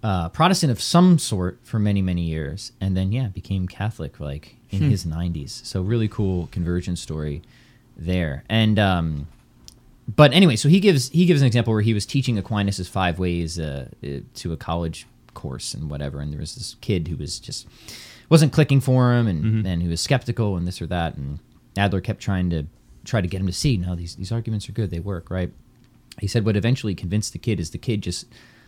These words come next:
Speaker 1: learned, uh, how mu-, how prolific Aquinas was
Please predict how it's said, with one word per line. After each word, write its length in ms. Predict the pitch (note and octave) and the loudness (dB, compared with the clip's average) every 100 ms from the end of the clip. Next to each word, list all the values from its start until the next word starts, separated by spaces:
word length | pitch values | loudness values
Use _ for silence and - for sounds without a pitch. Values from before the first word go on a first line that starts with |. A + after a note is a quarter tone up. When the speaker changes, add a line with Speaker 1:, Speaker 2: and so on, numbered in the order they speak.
| _ - | _ -14
Speaker 1:
learned, 720 | F2 F#2 A#2+ C3 G2 D#2 D#2+ F2+ _ _ _ _ - | -2 4 6 6 4 0 -4 -8 _ _ _ _ -8
uh, 180 | E2 - | -8 -8
how 300 | - C3 B2+ | -2 2 4
mu-, 200 | A2+ G#2 | 4 0
how 200 | - C3 | 0 0
prolific 680 | - A2 F2 F#2 - C#2 - | 2 -2 0 -2 -2 -8 -14
Aquinas 440 | - E2 C2 - | -10 -8 -8 -10
was 380 | G1+ - - | -12 -12 -12